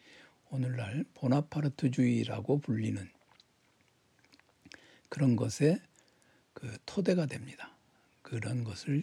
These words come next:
규정하는 토대가 됩니다. 그건 뭐냐면, 일단 요 아롱의 책에 대한 설명에 들어가기 전에 보나파르트주의라는 건 뭐냐면,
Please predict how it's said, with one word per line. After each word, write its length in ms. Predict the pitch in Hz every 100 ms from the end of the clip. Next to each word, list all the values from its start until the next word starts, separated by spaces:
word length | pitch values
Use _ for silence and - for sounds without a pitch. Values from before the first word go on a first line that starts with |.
| -
규정하는 480 | - 123 117 104 107
토대가 360 | - 147 135 117
됩니다. 420 | 113 104 - -
그건 260 | - 120 135
뭐냐면, 520 | 110 98 113 123 98
일단 500 | 110 110 131 113 107 262 247
요 220 | 107 104 - _ _
아롱의 420 | - - 117 113
책에 320 | 110 135 123 113
대한 180 | 107
설명에 380 | - 143 135 110
들어가기 400 | 98 123 104 -
전에 300 | 135 127 254 - _ _
보나파르트주의라는 1000 | - 131 131 131 117 - - 113 107 110
건 80 | 127
뭐냐면, 520 | 117 104 - - 123